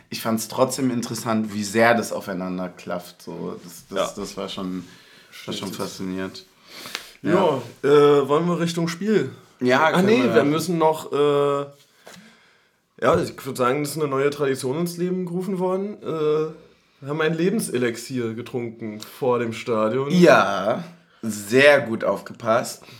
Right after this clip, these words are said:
Speaker 1: Wir haben, äh, von, äh, das hat uns ja Nadi versprochen.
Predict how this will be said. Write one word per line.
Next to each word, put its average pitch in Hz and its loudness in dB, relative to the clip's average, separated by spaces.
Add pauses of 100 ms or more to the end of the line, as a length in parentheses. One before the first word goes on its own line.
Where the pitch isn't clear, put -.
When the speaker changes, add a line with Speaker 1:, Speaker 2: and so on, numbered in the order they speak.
(340)
Speaker 1:
Wir 123 2
haben, 151 2
äh, 131 2
von, 135 -2
äh, 131 -2
das 135 -4
hat - -4
uns 131 -6
ja 131 -2
Nadi 110 -2
versprochen. 90 -10